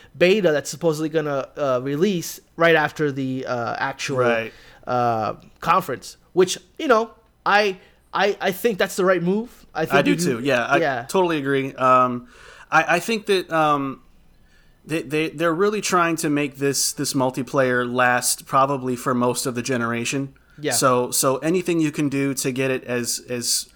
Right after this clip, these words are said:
Speaker 2: uh, in good shape as possible out of the gate, the better. So this beta doesn't surprise me, and it doesn't surprise me that it's gonna be ready now, 'cause there was talks about it happening some, at some point last year,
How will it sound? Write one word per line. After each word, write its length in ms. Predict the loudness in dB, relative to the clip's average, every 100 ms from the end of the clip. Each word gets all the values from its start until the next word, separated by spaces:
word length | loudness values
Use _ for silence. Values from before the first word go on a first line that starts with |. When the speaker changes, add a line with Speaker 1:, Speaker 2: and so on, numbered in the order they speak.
| _ -20 -20 _
Speaker 2:
uh, 400 | 0 2 4 2 -2
in 160 | -4
good 160 | 0 0
shape 240 | 0 -2
as 100 | -4
possible 480 | 0 0 0 -4 -2
out 160 | 0 0
of 80 | -2
the 80 |
gate, 400 | -6 -6 -6 -8 _ _ _
the 100 | -4
better. 380 | 0 0 -2 -4
So 320 | 0 2 2 -2
this 220 | -6 -4 0
beta 240 | 0 2
doesn't 220 | -2 -4
surprise 440 | -8 0 2 2 -2
me, 100 | -4
and 60 |
it 40 | -4
doesn't 240 | -4 -4
surprise 360 | -4 -2 -2 -2
me 60 |
that 100 | -4
it's 120 | -4
gonna 140 | -6 -6
be 100 | -4
ready 240 | -2 -2
now, 220 | -4 -4 -4
'cause 240 | -6 -8 -12 -12 -2
there 100 | -2
was 140 | 2
talks 240 | 2 2
about 220 | 0 0 0
it 80 |
happening 400 | -2 -2 -2 -6 -4
some, 220 | -6 -6 -8
at 140 | -6
some 120 | -8
point 360 | -8 -12 -12 -12
last 320 | -8 -8 -8 -8
year, 360 | -6 -6 -10